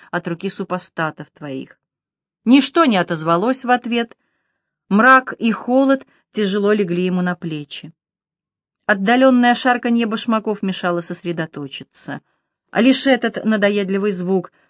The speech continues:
нарушал тишину храма, который ещё не убрали перед ранней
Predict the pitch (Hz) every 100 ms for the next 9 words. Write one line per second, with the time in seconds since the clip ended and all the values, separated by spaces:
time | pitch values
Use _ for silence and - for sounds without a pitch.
0 | - 180 180 - 190 175 160 _ _ _
1 | _ - 147 - 151 147 - 175 214 226
2 | 226 _ _ _ _ _ _ - 240 311
3 | 311 269 269 294 277 269 233 240 262 277
4 | 262 226 185 170 175 185 196 196 190